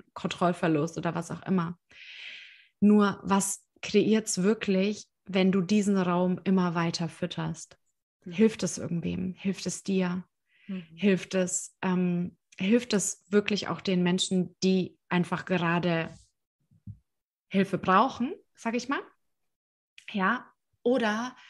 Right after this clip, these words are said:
Speaker 1: wär's vielleicht doch eine coole Sache, deinen Fokus mal darauf zu richten, was du wirklich tun kannst, was du wirk-, wo du beitragen kannst. Weil, ähm, ja, und auch da, ne, ich,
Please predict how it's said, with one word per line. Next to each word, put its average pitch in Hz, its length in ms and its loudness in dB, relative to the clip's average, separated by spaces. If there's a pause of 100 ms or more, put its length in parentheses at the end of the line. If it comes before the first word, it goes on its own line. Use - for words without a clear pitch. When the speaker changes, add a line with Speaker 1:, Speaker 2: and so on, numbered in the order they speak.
(1800)
Speaker 1:
wär's 208 360 2
vielleicht 190 460 0
doch 269 220 0
eine 233 100 0
coole 185 380 0
Sache, 165 600 -2 (140)
deinen 165 280 -2
Fokus 220 580 -2
mal 160 140 -2
darauf 165 360 -2
zu 175 160 -4
richten, 170 360 -4
was 165 200 -6
du 160 160 -6
wirklich 165 420 -6
tun 202 360 -2
kannst, - 480 -10
was 170 160 -4
du 156 160 -4
wirk-, 170 320 -6
wo 202 160 0
du 202 140 -2
beitragen - 560 -4
kannst. - 420 -14 (160)
Weil, 180 340 2 (920)
ähm, 196 460 0
ja, 208 240 2
und 214 140 0
auch 196 160 -2
da, 196 300 0
ne, 175 280 -2
ich, - 300 -10